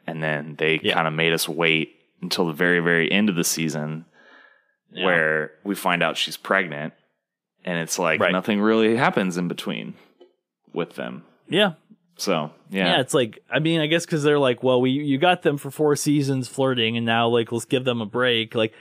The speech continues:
Speaker 2: I get the, the, the thought process there. It just, I don't know. It just, I, I didn't really like that it was just Pam and Michael the whole season together. It was like, it wasn't, it felt like, and then Jim was just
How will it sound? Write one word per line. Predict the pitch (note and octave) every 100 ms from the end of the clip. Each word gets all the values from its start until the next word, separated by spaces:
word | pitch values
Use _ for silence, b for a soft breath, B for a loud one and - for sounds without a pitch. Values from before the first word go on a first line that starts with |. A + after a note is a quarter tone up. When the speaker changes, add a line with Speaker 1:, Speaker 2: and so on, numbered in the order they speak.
| B
Speaker 2:
I | D#3
get | G3 C#4+ D#4+
the, | D3+ -
the, | C3+ B2+ _
the | B2+
thought | - F3 F#3+
process | - G#2 F#2 - D#2+ -
there. | E2 D#2+ F2 F#2 _ _ _
It | - A#2
just, | E3 - - _ _ _ -
I |
don't | G3+ A3
know. | G#3 A2+
It | A2+
just, | D3+ C#3+ - B -
I, | D#3
I | A3 F3
didn't | A3 G3+
really | G3
like | E3 D#3
that | D#3+ C#3+
it |
was | B2
just | B2+ A#2+
Pam | - B2+ C3
and | G#2+
Michael | G2 G#2 G#2+
the | F#2
whole | F2+ F2+
season | - F#2 F2+
together. | E2+ E2+ E2 E2
It | E2
was | F#2
like, | G2 F#2+ G#2+
it |
wasn't, | A2 A#2+ A#2+ A2+
it | A2
felt | C#3 B2
like, | A#2
and | A2+
then | A2
Jim | G#2+ A2 G#2+
was | G2+
just | A2 -